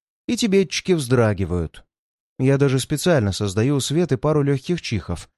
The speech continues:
Знаете ли, очень весело наблюдать за испуганными лицами соратников. Даже Великогорыч перекрестился на свой манер,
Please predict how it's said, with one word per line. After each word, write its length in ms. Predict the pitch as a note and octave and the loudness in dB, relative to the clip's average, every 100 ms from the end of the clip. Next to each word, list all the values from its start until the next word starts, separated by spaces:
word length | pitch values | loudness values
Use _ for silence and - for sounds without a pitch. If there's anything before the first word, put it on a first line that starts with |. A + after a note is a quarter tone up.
| _ _ _ _ - | _ _ _ _ -12
Знаете 380 | A3 G#3 D3 C#3 | -4 0 2 2
ли, 160 | C#3 - _ - | 2 0 _ -2
очень 280 | D#3+ E3+ F3 | -2 0 2
весело 380 | D#3+ - G#2 | 2 0 0
наблюдать 540 | G2+ G2+ A#2 E3+ F3+ - - - | 0 2 2 0 -2 -6 -14 -6
за 200 | C#3+ F3 | 0 0
испуганными 540 | - F3+ D3+ D3 C#3 | 2 0 2 2 2
лицами 360 | C3 C#3+ - C3 | 2 0 0 0
соратников. 800 | - C3+ G#2+ D#2+ E2 D2 - - _ _ _ _ _ _ _ _ - | 2 0 0 -2 -8 -8 -12 -18 _ _ _ _ _ _ _ _ -10
Даже 380 | D#2+ G#2+ D#3 E3 | -2 0 2 2
Великогорыч 800 | D#3+ D#3 D3+ C#3+ F3+ F#3 C#3 - | 2 2 0 2 2 4 0 0
перекрестился 840 | C3+ C3+ D3+ C#3+ - E3 B2+ B2+ | -2 0 0 0 0 0 0 0
на 100 | C3 | 0
свой 240 | - C3 | 0 0
манер, 420 | C3+ C#3+ B2+ F2 | 0 0 0 -2